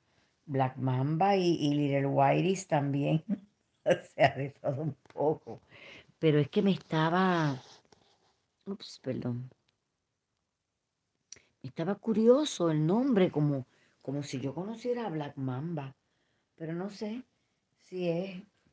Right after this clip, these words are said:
no sé, no sé, no sé. Ay, mis amores.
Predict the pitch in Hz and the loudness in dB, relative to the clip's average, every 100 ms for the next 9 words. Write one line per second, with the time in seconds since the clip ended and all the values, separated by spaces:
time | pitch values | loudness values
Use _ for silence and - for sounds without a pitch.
0 | _ _ _ _ _ _ _ _ _ 226 | _ _ _ _ _ _ _ _ _ -18
1 | 233 247 262 190 185 _ _ 214 208 160 | -10 -10 -8 -8 -10 _ _ -16 -14 -14
2 | 160 _ _ _ _ _ _ _ _ _ | -16 _ _ _ _ _ _ _ _ _
3 | _ _ _ 160 160 - 120 - _ _ | _ _ _ -14 -14 -16 -20 -20 _ _
4 | _ _ _ _ _ _ _ _ - 170 | _ _ _ _ _ _ _ _ -18 -12
5 | 180 156 135 131 120 113 120 120 | -8 -8 -8 -8 -10 -12 -14 -16